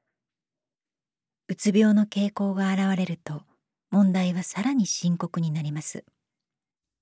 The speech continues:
こういう不安や心配の感情を取り除き、人間の心を健やかにするための研究を重ねてきたのが、従来の心理学でした。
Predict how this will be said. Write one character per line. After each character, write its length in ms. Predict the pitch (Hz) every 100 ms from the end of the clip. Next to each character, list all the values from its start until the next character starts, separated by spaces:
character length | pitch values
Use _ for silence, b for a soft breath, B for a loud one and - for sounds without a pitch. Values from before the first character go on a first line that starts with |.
| _ _ _ _ _
こ 220 | - 214
う 60 | 214
い 140 | 208
う 80 | 208
不 240 | 208 - 196
安 240 | 214 202
や 220 | 196 196 - _
心 340 | - - 226 220
配 200 | 233 233
の 120 | 226
感 280 | 214 208 196
情 160 | 202 190
を 40 |
取 220 | - 175
り 60 | 165
除 280 | 170 - 156
き、 240 | - - _ _ _ _ _ _ _ _ _ _ _ _ 180
人 200 | 202 196
間 220 | 196 185
の 80 | 185
心 460 | 185 - 180 175
を 60 | 160 - -
健 120 | 269
や 100 | 285
か 120 | 226
に 120 | 185 160
す 160 | -
る 120 | 175
た 120 | - 175
め 160 | 170
の 140 | 170 175
研 280 | - 175 175
究 220 | - 180
を 40 | 170
重 260 | 175 -
ね 120 | 170
て 140 | 170 180
き 100 | -
た 140 | 170
の 100 | 151
が、 220 | 147 131 - _ _ _ _ _ _ _ -
従 240 | - 214
来 180 | 208 170
の 80 | 139
心 280 | - - 196
理 140 | 240
学 220 | 240 208
で 100 | 156
し 100 | -
た。 140 | -